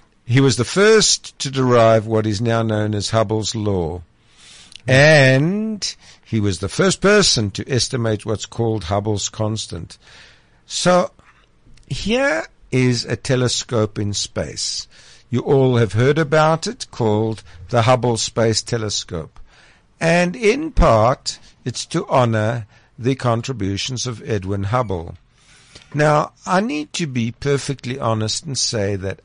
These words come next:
I am, I am not on any hobby horse here. I'm simply here to expose the truth. I'm not here to slander any names at all. I have the greatest respect for astronomers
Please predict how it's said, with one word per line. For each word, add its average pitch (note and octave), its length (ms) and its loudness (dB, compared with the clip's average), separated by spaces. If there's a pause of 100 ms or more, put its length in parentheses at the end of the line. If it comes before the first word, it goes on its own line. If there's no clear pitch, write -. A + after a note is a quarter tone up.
I E3 280 2
am, F#3 320 -4 (500)
I D#3+ 220 2
am E3+ 180 2
not C#3 240 2
on A#2+ 200 0
any B2 300 0
hobby A2 360 0
horse F#2+ 460 -4
here. - 340 -16
I'm D#3 240 -2
simply C#3+ 460 -6 (200)
here C3+ 360 2
to A2 400 -6
expose A2+ 680 -4
the F#2+ 100 -8
truth. - 560 -12 (500)
I'm D3+ 220 0
not C3+ 140 0
here C3+ 180 0
to G2 160 -8
slander C#3 520 0
any B2 300 -4
names C#3+ 520 -2
at A#2 200 0
all. B2 520 2 (640)
I A2 320 2
have G#2 320 0
the A2 100 -2
greatest B2 500 -2
respect C#3+ 480 -4
for - 260 -10 (220)
astronomers G#2+ 760 -6